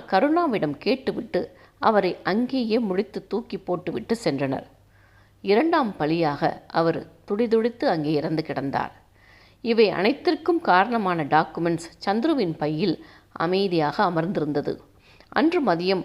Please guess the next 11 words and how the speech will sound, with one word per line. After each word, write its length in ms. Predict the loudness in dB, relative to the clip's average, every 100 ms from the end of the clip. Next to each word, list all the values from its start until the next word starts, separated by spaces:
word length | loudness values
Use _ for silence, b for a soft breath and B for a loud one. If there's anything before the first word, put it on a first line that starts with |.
| -2
அவனது 300 | 2 2 4
அலுவலகத்திற்கு 840 | 4 4 2 0 -2 -6 -6 -4
செந்தில் 400 | -2 0 0 0
ஒரு 140 | 0
காரியமாக 640 | 0 2 2 2 0 0 0
வர 180 | 0 0 0 -4 B B B
தனது 280 | 0 2 2 2
பையை 380 | 2 2 4 4
அவனிடம் 440 | 2 2 0 0
கொடுத்து 320 | 0 -2 -2 -4
விட்டிருந்தான். 640 | -4 -4 -2 -2 -2